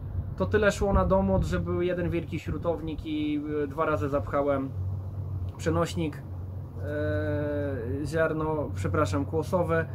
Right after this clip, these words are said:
Jak otworzyłem, no to leciał większy brud do zbiornika. Mamy wialnię, wialnia jest kupiona po to, żeby z niej korzystać.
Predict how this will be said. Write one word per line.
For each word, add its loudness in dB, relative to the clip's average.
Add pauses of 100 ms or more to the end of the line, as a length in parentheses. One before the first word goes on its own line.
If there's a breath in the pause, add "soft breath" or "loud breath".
(260 loud breath)
Jak 4
otworzyłem, 2
no 2
to 0
leciał 2
większy 0
brud 0
do 0
zbiornika. 0 (320)
Mamy 4
wialnię, 2 (300)
wialnia 2
jest 0
kupiona 0
po -4
to, -4
żeby -2
z -2
niej 0
korzystać. 0